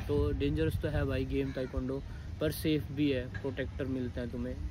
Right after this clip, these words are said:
एक, एक अच्छा मतलब एक अगर rules के हिसाब से खेलोगे, rule और रेगुलेशन के हिसाब से, तो मेरे हिसाब से safe भी है।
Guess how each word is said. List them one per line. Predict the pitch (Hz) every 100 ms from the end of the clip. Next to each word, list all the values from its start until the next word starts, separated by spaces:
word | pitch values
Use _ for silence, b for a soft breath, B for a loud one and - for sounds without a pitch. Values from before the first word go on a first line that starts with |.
| -
एक, | 185 175
एक | 185 180 190
अच्छा | 175 - 180
मतलब | 180 185
एक | 185 - B B
अगर | 147 165
rules | 160 165 170 -
के |
हिसाब | 185 160 151
से | 156
खेलोगे, | 160 147 147 151
rule | 151 151
और | 151
रेगुलेशन | 147 143 147 143 147
के | 147
हिसाब | 147 139
से, | 147
तो | 139
मेरे | 151 156
हिसाब | 147 151 139
से | 175
safe | - 165 156
भी | 143 143 139
है। | 131 - -